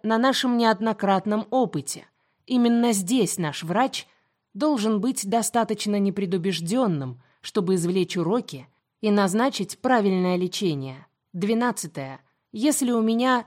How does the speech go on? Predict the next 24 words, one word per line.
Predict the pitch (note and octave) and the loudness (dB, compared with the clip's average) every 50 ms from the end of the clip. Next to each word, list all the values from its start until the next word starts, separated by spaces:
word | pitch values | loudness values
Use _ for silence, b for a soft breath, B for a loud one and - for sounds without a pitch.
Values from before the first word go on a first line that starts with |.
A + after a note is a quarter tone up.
| _ _ _ | _ _ _
кислотный | - - B3 - - C4+ B3+ B3 G#3+ G3+ G3 F3+ E3+ | -2 0 0 2 0 0 2 0 0 2 0 0 0
рефлюкс | D#3 D#3 - - A3 A#3+ B3+ G3 - - - b b b b b | 0 -2 -4 -4 -4 -4 -4 -2 -4 -4 -6 b b b b b
или | - A#3 A#3 A3 | -4 -2 -2 0
проблемы | - A3+ A#3 A#3 G#3+ A#3 A3 F3+ E3+ D#3+ D3+ | 2 2 2 4 4 2 2 2 2 0 -2
с | |
желудком, | C#3 E3+ F3+ F3+ G3+ C#4 D4 C#4+ - - F3 C3 B2+ B2+ b b b b b b b b | -2 -2 -2 -2 0 -2 -2 -4 -4 -6 -6 -6 -6 -8 b b b b b b b b
обычно | A#3 B3 A3+ D#4+ D#4+ - - B3+ A#3 | -2 0 2 2 2 2 0 0 0
это | A3 G#3 G#3+ G3 | 2 2 0 0
связано | - A#3 B3+ C#4 C4+ A#3 B3 A#3+ A#3 A3 | 2 2 2 2 2 2 0 0 0 -2
с | G#3 - - | -2 -2 -2
низким | B3+ C4+ C4+ A3 - - G3+ F3+ E3 | -2 0 0 -2 -2 -2 -2 -2 -2
содержанием | - G3 E3 E3+ F3+ F3 E3 A#3+ C4 C4+ B3 A#3 A3+ G3 F3 - - | -2 -2 -2 -2 -2 0 2 2 2 2 2 0 0 0 -2 -4 -6
желудочной | G3 F#3 A#3 B3 A3+ G#3+ E3+ F3+ F3+ - F#3+ F3 F3 | -4 -2 -2 0 -2 -2 -2 -4 -4 -2 -2 -2 -2
кислоты, | E3+ - F3+ - - F#3+ F#3 F3+ - - E3 C3 B2 b b b _ _ _ _ _ | -2 -4 -4 -2 0 0 0 0 0 -2 -4 -4 -6 b b b _ _ _ _ _
вызванным | G3 G3 A3+ B3 G3 F#3 F#3+ G#3 G3+ G3+ G3 F#3+ F#3+ F#3 F3+ E3+ C#3 - - _ _ _ _ _ _ | -4 -2 0 0 2 2 2 2 4 4 2 2 2 2 2 0 0 -4 -8 _ _ _ _ _ _
нашим | G3 G3+ G#3 G#3+ A3 G#3 - A3+ G#3 G3 F#3 F#3 - _ | 0 2 2 2 2 0 0 0 0 0 0 -2 -4 _
гипотиреоидным | G3+ F3+ G#3 - - G3+ G3+ - G3+ F#3+ F3+ F#3 A3 A3 G#3 E3 G3 G3 G3 F3+ | -6 -4 -4 -4 -4 -4 -2 0 0 2 2 2 2 0 0 0 0 0 0 -2
состоянием, | - G#3+ G3 - - A3 G#3 G3+ A3+ B3+ A#3+ G3+ E3+ D#3 D3 C3+ C3 A#2+ b b b b - | -4 -6 -6 -4 -2 0 0 2 0 0 0 0 0 -2 -2 -6 -8 -12 b b b b -4
а | A#3+ | -2
не | B3+ B3+ B3 | 0 0 0
с | - | 0
потребностью | - - A#3+ - - C#4 D4+ A#3 G3+ F#3+ F3+ D#3+ - - - D#3+ D#3 D3 C#3 C3 C3 - _ _ _ _ | 0 -2 -2 0 0 0 0 0 0 0 0 -2 -4 -8 -6 -4 -4 -4 -4 -6 -10 -14 _ _ _ _
в | - F3+ | -6 -4
омепразоле. | G#3+ G#3+ G#3 G3+ G3 G#3+ G#3 G3+ G3+ F#3 F3+ A3 A3 F#3 C#3+ B2+ - - | 0 0 0 0 0 0 -2 0 0 0 -2 -2 -4 -4 -6 -8 -12 -18